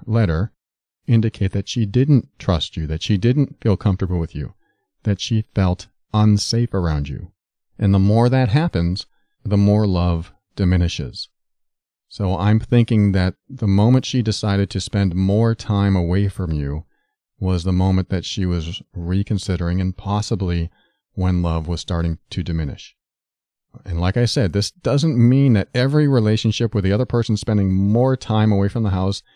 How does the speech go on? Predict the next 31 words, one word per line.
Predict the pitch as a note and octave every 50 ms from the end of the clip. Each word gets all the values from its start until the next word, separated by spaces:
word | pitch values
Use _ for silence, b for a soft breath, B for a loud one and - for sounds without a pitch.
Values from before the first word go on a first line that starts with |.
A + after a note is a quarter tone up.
| b b b b b
I'm | A#2 G2+ G#2
not | A2+ -
saying | - - B2+ A#2+ A2+
that | G#2+ G2+ - - -
love | F#2+ F#2 F#2+ G2+ G#2 A2
is | A2 F#2+
diminishing | G#2+ G2+ G2 F#2+ F#2+ - - A2 G#2
there. | F#2 E2 D#2 F2+ G#2+
It | - -
could | - B2 A2 F2
be. | E2+ E2+ D#2+ F2 B2 - _ _ _ _ _ _ _ _ -
I | F#2
don't | F2 G2+ G#2 G#2
know | G#2 G#2 G#2 G#2 G2 - _ -
everyone | G2 F#2+ G2+ G#2+ G#2+ G2+
else's | G2 F#2+ F#2+ - G#2 -
situation, | - G#2+ G2 - - G2 E2+ D#2 D#2+ - - B2
but | A2 G#2 F#2
I | F#2
know | F#2+ G2 G2+ G2+ F#2+ F2+ b b b b b b
from | _ - G#2+ F#2+
what | G2 G#2 F2+ F#2+
you | G2 G#2 B2 D#3+ F#3
described | D3 G#2+ - - - - D2 C2+ B1 - - - - _ _ _ _ _ _ _ _ _ _ _ -
that | G2 F2 F2+ F#2+ F2+ E2+ F2 E2+ E2+ - - - _ -
if | G#2+ G2+ F2+ - _
I | B2+ A#2+ B2+ D#3 E3+
were | E3 D3 C3+ A#2+
in | A#2 A#2+ A2 G#2 G2+ G2
your | G2 A2 C3+ D#3+ E3+ D#3
shoes, | - - - F2+ D2 - - - - -